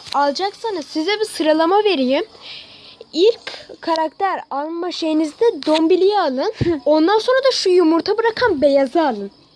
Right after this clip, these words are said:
Speaker 1: Neden? Çünkü o yumurta bıraktığında yumurtası patlıyor. Bir de o yumurtayı bıraktığında hızlanıyor.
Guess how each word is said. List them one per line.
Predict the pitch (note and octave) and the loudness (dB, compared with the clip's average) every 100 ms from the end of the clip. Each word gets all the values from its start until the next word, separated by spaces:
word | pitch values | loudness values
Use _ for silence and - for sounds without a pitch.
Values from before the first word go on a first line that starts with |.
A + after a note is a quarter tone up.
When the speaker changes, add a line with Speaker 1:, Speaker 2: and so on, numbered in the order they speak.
| - | -6
Speaker 1:
Neden? | C4 C#4+ C#4 G#4 C#5 - _ - | 0 2 2 0 -2 -10 _ -6
Çünkü | F4+ F#4 | -4 0
o | A4+ | 2
yumurta | D#4+ D#4 E4 G#4+ F4+ | 4 2 0 -2 -2
bıraktığında | D#4+ D#4+ F#4 F#4 | -2 -2 -4 -2
yumurtası | C4+ C4+ C#4 C#4 F4 G4 | -2 -2 -4 -4 -6 -8
patlıyor. | E4+ - B3 - E4 F#4+ A4+ D#5+ _ - - _ D#4 | -10 -8 -8 -6 -2 -2 -2 -6 _ -20 -20 _ -10
Bir | |
de | F4 | -6
o | D4 | -2
yumurtayı | D4+ D4+ E4 A4 F4 | 2 2 2 0 0
bıraktığında | D4 D4 - G4 | 0 -2 -2 -2
hızlanıyor. | A4+ F4 D#4 C4+ D4+ D4+ C4+ G3 | -2 -2 -2 0 0 2 0 -4